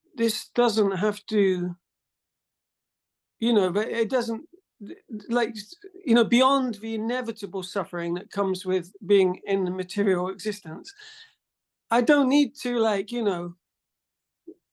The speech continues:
you know, put more on top, you know? Just becau-, in the name of art, in the name of, like,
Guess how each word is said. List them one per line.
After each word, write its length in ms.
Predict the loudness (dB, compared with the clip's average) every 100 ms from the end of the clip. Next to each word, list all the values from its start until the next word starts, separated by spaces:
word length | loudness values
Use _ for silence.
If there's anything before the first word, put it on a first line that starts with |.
| _ _ -6
you 160 | -2
know, 260 | 0 -2 -6 _ _
put 200 | -6 -4
more 360 | 0 4 6 6
on 160 | 2 -2
top, 300 | -4 -4 _ _ _ _ _ _ _ -8
you 100 | -6
know? 220 | -6 -10 _ _ _ _ _ _ _ _ _ _ _ _ _ _ _ _ _ _ _ -8
Just 180 | -6 -4
becau-, 260 | -2 0
in 100 | 2
the 100 | 4
name 260 | 6 4 2
of 120 | 2
art, 340 | 2 2 -2 -4
in 120 | -8
the 80 | -6
name 220 | -8 -8
of, 160 | -8
like, 280 | -8 -8 -8